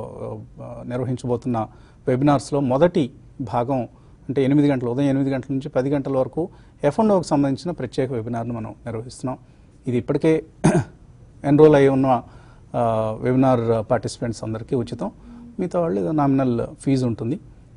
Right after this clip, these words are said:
So తప్పనిసరిగా ఈ, ఈ, అందులో ఈ బాధ్యతను ఈసారి స్వీకరించబోతోంది మన కుటుంబరావు గారు. So ఆయన తన ఎక్స్పీరియన్స్ని, తన ఎక్స్‌పర్‌టైజ్‌ని ఎఫ్ అండ్ ఓకి సంబంధించి మనతో పంచుకోబోతున్నారు. కాబట్టి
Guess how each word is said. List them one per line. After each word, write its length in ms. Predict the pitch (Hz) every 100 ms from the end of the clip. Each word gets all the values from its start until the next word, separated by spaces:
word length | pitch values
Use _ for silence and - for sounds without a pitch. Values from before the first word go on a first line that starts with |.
| - -
So 120 | 113
తప్పనిసరిగా 680 | 135 - 180 160 151 151 151 - - - 139
ఈ, 280 | 123 123 151
ఈ, 120 | 160
అందులో 580 | 139 147 135 147 151 185
ఈ 80 | 160
బాధ్యతను 600 | 147 147 165 180 175 147
ఈసారి 320 | 131 147 147
స్వీకరించబోతోంది 920 | - 143 147 143 135 131 143 151 127 - - - -
మన 180 | 123 110
కుటుంబరావు 420 | 104 143 156 135
గారు. 260 | 113 - - - - - -
So 80 | 120
ఆయన 400 | 117 147 151 123 - - - -
తన 340 | 131 123 107 - 123
ఎక్స్పీరియన్స్ని, 640 | 113 - 156 151 - 156
తన 160 | 151 135
ఎక్స్‌పర్‌టైజ్‌ని 640 | 113 - - 127 120 131 143 - -
ఎఫ్ 140 | 120 147
అండ్ 120 | 135
ఓకి 140 | 127
సంబంధించి 480 | - 117 117 110 135
మనతో 400 | 131 113 120 110 -
పంచుకోబోతున్నారు. 600 | 113 - 120 107 - 110
కాబట్టి 480 | - 131 117 131